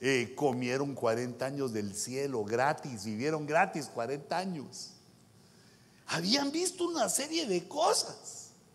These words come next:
Y sin embargo, su corazón tendía, fíjate qué, qué, qué, qué peligro ese,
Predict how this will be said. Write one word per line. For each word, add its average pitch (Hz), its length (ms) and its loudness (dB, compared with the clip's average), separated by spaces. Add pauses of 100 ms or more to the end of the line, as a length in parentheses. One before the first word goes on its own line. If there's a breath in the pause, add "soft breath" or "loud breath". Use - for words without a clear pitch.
(1040 soft breath)
Y 127 100 0
sin 113 260 6
embargo, 175 480 0
su 131 200 -4
corazón 107 560 -2
tendía, 220 360 -2 (260 loud breath)
fíjate - 440 -8
qué, - 180 -18
qué, - 180 -12
qué, 277 240 -6 (140)
qué 320 140 2
peligro 311 560 10
ese, - 420 6